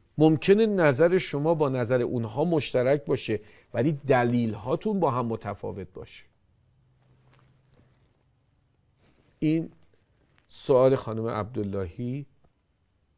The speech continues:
بعد، اه، پرسیدن مثلاً همین مثال فضا، اگر تصاویر تلسکوپ ها یا ایستگاه فضایی و تصویر زمین رو از فضا دیده باشن، دیده باشن،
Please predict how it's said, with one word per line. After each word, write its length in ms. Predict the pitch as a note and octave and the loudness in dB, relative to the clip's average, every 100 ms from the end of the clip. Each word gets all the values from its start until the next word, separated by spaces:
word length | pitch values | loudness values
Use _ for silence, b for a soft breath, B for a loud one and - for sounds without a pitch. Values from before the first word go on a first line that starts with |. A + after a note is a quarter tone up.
| _ _ _ _ _ _ _ _ _ _ _ _ - _ _ _ _ _ _ _ D3+ | _ _ _ _ _ _ _ _ _ _ _ _ -20 _ _ _ _ _ _ _ -10
بعد، 440 | A2+ A2+ B2+ - F#2+ | -6 -4 -6 -10 -8
اه، 340 | A#2 G#2+ G#2 A2 _ _ _ _ _ | -4 -4 -6 -10 _ _ _ _ _
پرسیدن 460 | - C3+ - B2+ D#3 | -2 -2 0 0 0
مثلاً 440 | C#3+ - A#2+ C3+ | 0 -2 -2 -2
همین 260 | B2 C3+ B2+ | -4 -4 -4
مثال 360 | A2+ - A2 G#2+ | -6 -6 -6 -6
فضا، 500 | - G#2 F#2+ G2+ - b b b | -6 -6 -4 -6 -8 b b b
اگر 260 | - C3+ D#3 | -2 0 0
تصاویر 600 | - A2+ - A2+ C#3 C#3 | 0 -4 -2 -2 -2 -4
تلسکوپ 640 | C#3 A2+ A2 - A2 F#2+ | -4 -4 -6 -4 -8 -8
ها 300 | - A2+ F#2+ b b b b - | -8 -8 -8 b b b b 2
یا 140 | C#3+ | 4
ایستگاه 520 | C#3 C3 - - A#2+ | 4 -2 -4 -4 -2
فضایی 640 | A2+ - A2 G2+ G#2 G#2 G2+ | -2 -4 -6 -2 -2 -2 -4
و 400 | G#2 C#3 B2 G2 | -2 0 0 -4
تصویر 580 | - A2+ - A2 G#2+ | -8 -8 -6 -6 -4
زمین 380 | G2+ G#2+ G#2 A2+ | -4 -4 -4 -6
رو 80 | G#2 | -6
از 160 | G#2 - | -8 -8
فضا 280 | G2+ G2 | -8 -6
دیده 260 | G#2+ G#2 G#2+ | -6 -4 -6
باشن، 320 | G2+ - G2+ b b b - | -6 -10 -14 b b b -4
دیده 220 | B2+ D#3 | 0 2
باشن، 400 | F3+ D3 C3 | 0 -2 -4